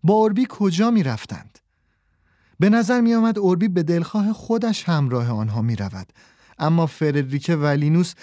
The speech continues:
فکرش را هم نمی‌کردند آن دو کلاهبردار اوربی ساده دل را با کلک به طرف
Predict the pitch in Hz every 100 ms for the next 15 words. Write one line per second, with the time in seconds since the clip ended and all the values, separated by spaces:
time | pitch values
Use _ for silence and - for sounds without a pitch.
0 | - - - - 196 - 202 196 - 185
1 | 185 190 202 190 - 151 135 131 135 139
2 | 156 165 165 156 - 143 139 131 139 131
3 | 135 160 156 143 139 127 160 147 - 143
4 | 135 131 127 160 160 170 175 - _ -
5 | 139 - 147 139 156 185 - 143 - 113
6 | 131 -